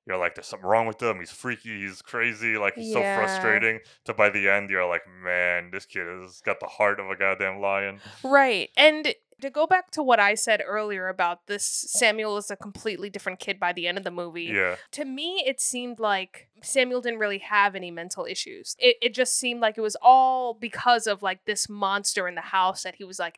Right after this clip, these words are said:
Speaker 2: acting weird or perceived as weird to us, the audience.
Speaker 1: Yeah.
Speaker 2: So by the end of the movie, he just seemed like a normal kid to me. It
Speaker 1: Yeah.
Speaker 2: seemed like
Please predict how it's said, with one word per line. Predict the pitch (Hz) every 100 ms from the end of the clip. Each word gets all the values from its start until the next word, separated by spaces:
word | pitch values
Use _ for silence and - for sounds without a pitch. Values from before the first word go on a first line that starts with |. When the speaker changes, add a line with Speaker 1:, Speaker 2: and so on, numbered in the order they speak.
| -
Speaker 2:
acting | 202 - 185
weird | 185 175 175
or | 175
perceived | - 190 - 208 190
as | 175 180
weird | 185 180
to | - -
us, | 190 -
the | 175
audience. | 165 185 175 - - -
Speaker 1:
Yeah. | 107 90 - - _
Speaker 2:
So | - 240
by | 214 214
the | 214
end | 233
of | 277
the | 226
movie, | 208 196
he | 202
just | 233 254 -
seemed | 220 202
like | 175
a | 170
normal | 175 180 180 170 160
kid | - 196 -
to | 175
me. | - -
It | 196 156
Speaker 1:
Yeah. |
Speaker 2:
seemed | 233 214 196
like | 180 170 -